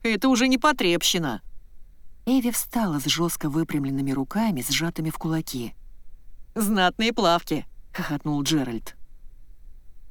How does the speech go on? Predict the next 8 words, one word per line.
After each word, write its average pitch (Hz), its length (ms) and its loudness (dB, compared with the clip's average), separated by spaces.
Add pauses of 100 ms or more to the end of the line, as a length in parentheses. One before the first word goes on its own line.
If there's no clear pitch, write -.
(120)
Зелёные 233 480 2
армейские 190 640 2
шорты 180 500 0
Эви 202 240 2
доходили 147 480 0
ей 170 200 2
до 165 120 -2
колен, 151 480 0